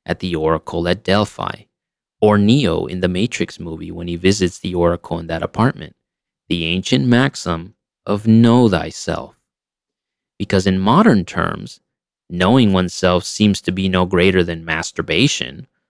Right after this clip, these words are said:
so there is obviously a deeper knowledge to this concept than this modern profane ideal of what knowing oneself consists of. So for this, I will try to do something different than in the previous recordings, and will try to lead you through some type of a meditation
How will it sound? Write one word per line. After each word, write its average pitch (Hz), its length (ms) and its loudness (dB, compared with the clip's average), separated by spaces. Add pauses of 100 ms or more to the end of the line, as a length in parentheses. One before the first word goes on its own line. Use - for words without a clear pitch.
so 95 160 -2
there 104 180 4
is 107 120 2
obviously 98 680 2
a 82 60 -2
deeper 95 360 0
knowledge 92 540 2
to 95 140 -4
this 82 160 -6
concept - 640 -4
than 85 160 -10
this 82 160 -10
modern 87 460 0
profane 95 480 0
ideal 87 520 0
of 87 120 -8
what 92 180 -2
knowing 90 440 2
oneself - 480 -6
consists - 520 -2
of. - 160 -20 (440)
So - 180 2
for 98 180 0
this, 107 600 0 (180)
I 98 60 -2
will 98 140 2
try - 280 0
to - 100 0
do 147 140 -2
something 104 600 -2
different 92 460 0
than 87 140 -10
in 87 100 -10
the 90 80 -8
previous 101 600 0
recordings, 87 720 -2
and 123 80 -4
will 139 80 -6
try - 240 -2
to 220 120 0
lead 160 280 0
you 139 120 4
through 117 420 4
some 135 300 -2
type 104 240 0
of 101 120 -2
a 92 60 -4
meditation 92 920 0